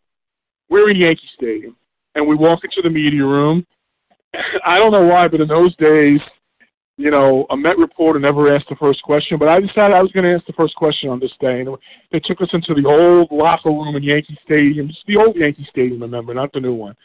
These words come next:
And I said to Bobby Valentine, I said, "Do you think Roger Clemens threw at him on purpose?"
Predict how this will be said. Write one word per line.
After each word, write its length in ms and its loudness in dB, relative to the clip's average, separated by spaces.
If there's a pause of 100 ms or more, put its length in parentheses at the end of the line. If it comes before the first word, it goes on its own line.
(880)
And 500 0 (920)
I 140 0 (160)
said 140 2 (120)
to 240 2 (320)
Bobby 240 0
Valentine, 580 -2
I 160 -6
said, 220 0 (720)
"Do 80 -20
you 80 -20
think 140 -2
Roger 280 2
Clemens 420 -2
threw 180 2
at 60 2
him 120 2
on 100 0
purpose?" 400 -2